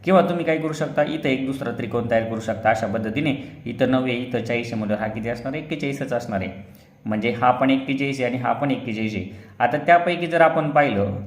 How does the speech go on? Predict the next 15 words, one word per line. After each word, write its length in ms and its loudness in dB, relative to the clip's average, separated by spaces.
एक्केचाळीस 540 -2
जर 120 6
असेल 320 4
तर 60 -4
ही 140 -4
अर्धी 320 4
बाजू 220 0
किती 200 -2
येणार 160 2
आहे? 160 -4
त्याच्या 220 0
निम्मी. 320 4
म्हणजे 200 -2
किती 260 0
बरं? 220 4